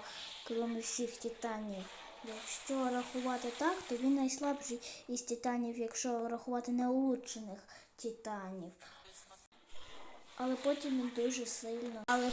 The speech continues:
потім він дуже сильно прокачався, і ми думали, що він буде найсильніший Титан, так як у нього появився молоток, е, пушка,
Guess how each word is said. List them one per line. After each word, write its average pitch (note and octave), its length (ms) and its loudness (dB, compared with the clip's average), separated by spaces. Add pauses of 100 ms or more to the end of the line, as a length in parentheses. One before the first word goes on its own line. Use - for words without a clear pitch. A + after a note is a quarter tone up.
потім B3 300 4
він A#3 380 4
дуже B3 180 6
сильно B3 560 8
прокачався, C#4+ 800 8
і A3+ 40 -2
ми A#3 220 2
думали, C4 440 8
що C4 200 4
він B3 280 4
буде B3 280 2
найсильніший A#3+ 960 4 (460)
Титан, C4+ 540 6
так A3+ 160 2 (120)
як A3+ 160 4 (440)
у A#3 40 2
нього C4 440 8
появився A#3+ 640 6
молоток, A#3 800 2 (1120)
е, A3 160 2 (1800)
пушка, C4 720 6